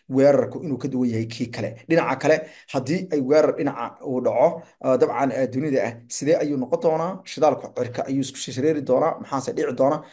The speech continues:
Waa wararka aan idiin hayo. Ee dowladda Lubnaan ee taagta daran, ra'iisul wasaarahooda la yiraahdo Najam Qati, waxa uu isagu doonayaa, baa la yidhi, xabad joojinta Lubnaan iyo xabad joojinta Falastiin aan la isku xirin. Hase yeeshee, dowladda Iran oo iyadu cidka, codka didmada qayaxan leh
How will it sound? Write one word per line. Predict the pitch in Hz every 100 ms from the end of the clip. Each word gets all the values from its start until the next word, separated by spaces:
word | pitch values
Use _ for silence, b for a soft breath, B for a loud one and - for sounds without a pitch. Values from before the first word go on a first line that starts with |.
| B
Waa | 123 123
wararka | 143 165 120
aan | 120
idiin | 123 165
hayo. | 123 131 208 B B
Ee | - 147
dowladda | 160 208 170
Lubnaan | 139 131 175 139
ee | - 110
taagta | 156 160 107
daran, | 110 131 175 B B
ra'iisul | - 131
wasaarahooda | 139 139 175 160 135 131
la | 135
yiraahdo | 127 123 131
Najam | 120 165 135 -
Qati, | 131 143 - 147
waxa | - - -
uu | 139 123 -
isagu | 185 151
doonayaa, | 117 160 165 127 123
baa | 123
la | 123
yidhi, | 190 - B B
xabad | - 147
joojinta | - 139 - 196 190 143 - - _ -
Lubnaan | 127 139 175 135
iyo | 139 120
xabad | 117
joojinta | 120 123 165 - 143 B B B - -
Falastiin | - 135 123 190 151
aan | 117
la |
isku | 117 -
xirin. | - 92 92 B B
Hase | - 190
yeeshee, | 151 131
dowladda | 143 165 139
Iran | 151 151 165 123
oo | 127
iyadu | 160 156 -
cidka, | - - -
codka | - -
didmada | 117 139 156
qayaxan | 120 123 117 151
leh | 123